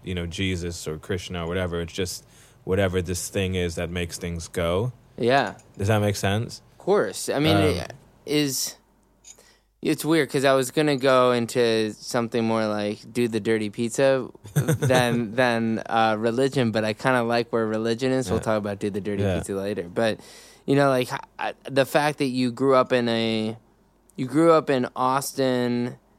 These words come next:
Speaker 2: as an Indian American who then finds his way to Sweden,
Speaker 1: Yeah.
Speaker 2: meets a woman in Sweden, marries a Swede.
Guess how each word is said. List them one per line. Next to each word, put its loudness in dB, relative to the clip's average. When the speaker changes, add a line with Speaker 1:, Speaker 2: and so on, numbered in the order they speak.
Speaker 2:
as -2
an -2
Indian 0
American -2
who -2
then -2
finds 0
his -6
way 0
to -4
Sweden, -2
Speaker 1:
Yeah. -10
Speaker 2:
meets 0
a 0
woman 2
in 0
Sweden, -2
marries 0
a -4
Swede. 0